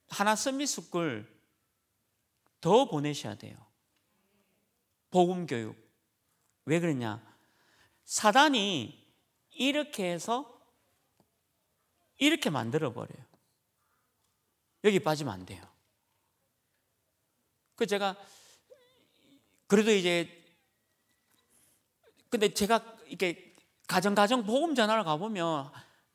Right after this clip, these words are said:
이렇게 변해 있는 가정들이 너무 많더라고요. 하나님 안 믿으니까. 근데 너무 죄송하지만요, 딱 하나더라고요. 돈이더라고, 돈. 진짜 돈에 미쳤어요.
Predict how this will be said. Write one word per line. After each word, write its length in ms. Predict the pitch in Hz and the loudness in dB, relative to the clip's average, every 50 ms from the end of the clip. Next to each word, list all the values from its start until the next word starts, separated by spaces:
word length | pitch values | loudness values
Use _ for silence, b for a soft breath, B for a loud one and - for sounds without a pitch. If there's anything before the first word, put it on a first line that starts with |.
| - | -2
이렇게 720 | - 277 330 339 349 370 370 359 - - 277 247 226 220 233 | 2 2 4 4 2 0 -4 -6 -4 2 4 4 4 4 2
변해 280 | 208 196 220 240 247 | 0 -2 0 0 0
있는 240 | 233 214 214 214 208 | -2 -2 -4 -8 -6
가정들이 460 | - 160 151 151 196 214 202 202 185 | -4 -4 -4 -4 -4 -6 -6 -6 -4
너무 240 | 175 - 110 190 277 | -2 0 0 0 0
많더라고요. 680 | 285 247 156 156 143 - 160 151 127 - - - 131 - _ _ _ _ _ _ _ _ _ _ | 0 -2 -4 -4 -6 -8 -8 -10 -10 -10 -14 -20 -20 -20 _ _ _ _ _ _ _ _ _ _
하나님 280 | - 392 415 427 339 | -6 -4 -2 -2 0
안 140 | 220 131 135 | -2 -2 -2
믿으니까. 600 | 147 156 147 214 233 254 - - - 139 135 135 - _ _ _ _ _ _ _ _ _ _ _ _ _ _ _ | -4 -4 -4 -6 -8 -10 -12 -14 -16 -16 -16 -18 -20 _ _ _ _ _ _ _ _ _ _ _ _ _ _ _
근데 180 | - 294 262 226 | 2 4 6 8
너무 240 | 208 269 330 403 | 8 8 6 6
죄송하지만요, 920 | 370 - 269 254 277 247 240 226 175 185 160 147 131 135 147 151 135 113 - - _ _ _ _ _ _ _ _ _ _ _ _ _ _ _ _ _ _ _ | 4 4 2 2 2 0 0 0 0 -2 -2 -2 -2 -4 -4 -4 -4 -6 -8 -12 _ _ _ _ _ _ _ _ _ _ _ _ _ _ _ _ _ _ _
딱 280 | - 381 427 - - | 10 10 10 8 6
하나더라고요. 800 | 285 294 359 427 - 381 254 202 160 143 143 123 113 107 - - - _ _ _ _ _ _ - | 8 8 8 8 8 6 4 2 2 0 -2 -4 -4 -6 -10 -14 -20 _ _ _ _ _ _ -2
돈이더라고, 600 | - 208 285 370 427 453 403 339 208 143 127 - | 2 2 2 4 2 0 0 0 -2 -4 -4 -6
돈. 320 | 139 131 127 113 107 107 - _ _ _ _ _ _ _ _ _ _ _ _ _ _ _ _ _ _ _ _ _ _ _ _ _ _ _ _ _ _ _ _ _ _ _ _ _ _ _ _ | -6 -8 -8 -8 -10 -14 -20 _ _ _ _ _ _ _ _ _ _ _ _ _ _ _ _ _ _ _ _ _ _ _ _ _ _ _ _ _ _ _ _ _ _ _ _ _ _ _ _
진짜 340 | - - 381 466 440 453 415 | 2 2 4 4 6 4 4
돈에 320 | - - 202 247 294 381 | 4 6 6 6 6 6
미쳤어요. 880 | 370 349 415 - - 381 - - - 208 151 135 120 113 113 120 120 113 | 4 2 -2 -4 -4 -2 -2 -2 0 0 -2 -2 -4 -8 -10 -12 -16 -18